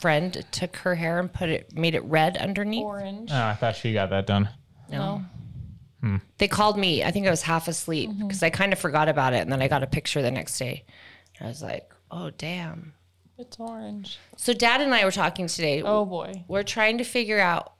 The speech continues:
Speaker 1: who gets the witches in the divorce.
Speaker 3: I don't know. Who cares? I don't.
Speaker 1: Me.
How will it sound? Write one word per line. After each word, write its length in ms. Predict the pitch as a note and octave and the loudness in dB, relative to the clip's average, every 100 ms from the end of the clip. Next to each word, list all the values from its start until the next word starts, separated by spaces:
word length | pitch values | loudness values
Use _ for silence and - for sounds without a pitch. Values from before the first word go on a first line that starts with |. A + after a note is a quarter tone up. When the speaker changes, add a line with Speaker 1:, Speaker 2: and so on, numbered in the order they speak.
| - - - | -18 -18 -6
Speaker 1:
who 220 | A3 A3 | -4 -2
gets 280 | G#3+ G#3+ - | 0 0 0
the 140 | A3 | 0
witches 680 | F#3 F3 F3 B3+ C4 D4 C#4+ | 2 2 2 4 4 2 -2
in 240 | - F3+ F#3+ | -2 0 2
the 100 | F3+ | 2
divorce. 720 | E3+ D#3+ D#3 G2 - - - _ _ _ _ _ _ _ _ _ _ _ _ _ _ _ _ _ _ _ _ _ _ _ | 2 2 2 2 -2 -6 -12 _ _ _ _ _ _ _ _ _ _ _ _ _ _ _ _ _ _ _ _ _ _ _
Speaker 3:
I 140 | C3+ | 4
don't 160 | D#3+ A#2+ | 6 8
know. 280 | A2 C3 C#3 - - - - _ | 8 8 6 0 -18 -20 -20 _
Who 140 | - D3+ | 6 8
cares? 440 | D3+ D#3 A#2 - - | 8 8 6 4 6
I 80 | - | 10
don't. 140 | C#4 | 10
Speaker 1:
Me. 320 | G#2+ D#3+ - | 10 6 -4